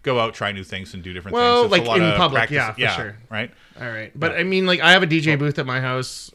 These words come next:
Speaker 1: Mm-hmm.
Speaker 2: and I like to mess around with, with, with house music and other kinds of, like, funky house and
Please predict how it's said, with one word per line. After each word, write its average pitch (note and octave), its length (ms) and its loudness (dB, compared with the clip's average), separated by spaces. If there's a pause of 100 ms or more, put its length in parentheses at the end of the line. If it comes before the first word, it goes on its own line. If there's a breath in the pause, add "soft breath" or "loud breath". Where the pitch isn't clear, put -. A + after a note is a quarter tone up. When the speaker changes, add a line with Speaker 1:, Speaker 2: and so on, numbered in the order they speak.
Speaker 1:
Mm-hmm. C#3 120 -6
Speaker 2:
and A#2+ 200 -4
I A#2+ 380 -2
like A#2+ 180 -4
to C3 80 -12
mess A#2+ 180 -8
around A2+ 300 -8
with, A2+ 240 -12
with, A2+ 260 -8
with A2+ 160 -8
house B2 240 -8
music A2+ 320 -8
and G#2 340 -12
other A#2+ 240 -8
kinds A2 360 -10
of, G#2 260 -12
like, A2 140 -12
funky A2+ 320 -12
house G#2 340 -6
and F2+ 160 -12